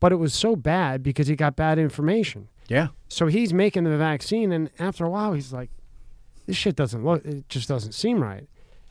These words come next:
Speaker 1: And then he comes out, the guy who made it, and he's saying, "Look, it's making women go into menopause early. It's taking women out of menopause.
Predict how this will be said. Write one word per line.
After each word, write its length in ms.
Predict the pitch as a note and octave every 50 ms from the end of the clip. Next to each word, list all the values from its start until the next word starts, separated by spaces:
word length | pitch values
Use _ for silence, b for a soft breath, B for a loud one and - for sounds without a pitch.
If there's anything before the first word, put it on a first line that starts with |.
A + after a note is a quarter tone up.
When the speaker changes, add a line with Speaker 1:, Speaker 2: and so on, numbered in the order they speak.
| - - -
Speaker 1:
And 140 | D3+ D#3 F3
then 120 | F3 E3+
he 180 | D3 F3 A#3+ A3
comes 260 | - G#3+ G3+ E3+ D#3
out, 180 | D#3 D#3+ D3+ -
the 80 | D3
guy 320 | B2 E3+ E3+ G3 G#3+ G#3+ F3
who 160 | D3+ D#3+ D3+
made 400 | B2+ B2 C3+ E3+ A3 B3+ A3+ C#3+
it, 180 | A#2+ B2 C3 - b b b b b b b b -
and 120 | D#3 D#3+
he's 180 | G#3 A3 F3 -
saying, 260 | - E3+ D3+ C3 D3+
"Look, 260 | G3 F3 B2+ - - - - - - - -
it's 200 | D3 A2+ - -
making 380 | C3+ C3+ D#3 E3 B2+ C3 A#2 B2
women 260 | D3+ F#3 G#3 G3 F#3+
go 200 | F3 F#3 F3+ F#3
into 160 | F3 - E3
menopause 580 | D#3+ D#3 D#3+ E3 D3+ - D#3 D#3+ D#3+ D3+ C3 C#3
early. 420 | D3+ D#3 D#3+ E3+ F#3+ G3 G3 - -
It's 120 | C3 G#2+
taking 320 | - D#3+ D#3+ - B2 B2 C3+
women 260 | D#3+ E3+ E3 D3 C3+
out 200 | D3 F#3 G3+ F#3+
of 60 | E3+ D#3
menopause. 720 | D3+ D#3 D3+ C#3+ - D3 C#3+ C#3+ D3+ E3+ F3+ D#3 -